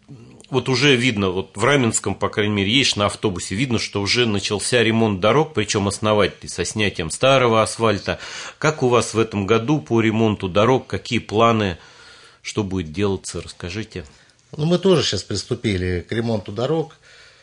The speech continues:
Speaker 2: Это вот, э, ну, жители села Быково знают, это вот, э, от автобусной остановки «Росинка». Потом, э, часть, часть дороги, три, где триста третья дома.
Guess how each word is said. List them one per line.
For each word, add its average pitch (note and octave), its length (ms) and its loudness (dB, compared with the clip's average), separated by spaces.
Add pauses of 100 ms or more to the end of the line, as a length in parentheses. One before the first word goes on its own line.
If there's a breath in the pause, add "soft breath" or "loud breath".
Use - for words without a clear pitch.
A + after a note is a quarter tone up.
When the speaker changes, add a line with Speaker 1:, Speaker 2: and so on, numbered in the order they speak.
(160 loud breath)
Speaker 2:
Это G2+ 340 -6
вот, F2 220 -6
э, E2+ 440 -6 (120)
ну, G#2+ 200 -4
жители F2+ 800 -4 (220)
села A2+ 260 -2
Быково F#2+ 380 -4
знают, F2+ 340 -2
это F#2+ 200 -6
вот, F2+ 240 -8
э, F#2 220 -6
от F#2+ 140 -6
автобусной G2 480 -6
остановки G2 460 -6
«Росинка». C#3+ 680 -2 (540 loud breath)
Потом, A#2 480 2
э, G2 260 -2
часть, A2+ 300 0
часть G2+ 320 2
дороги, G2+ 500 0
три, G#2+ 200 -6
где G#2 200 -6
триста G2+ 340 -8
третья C#3+ 440 0
дома. C3 520 2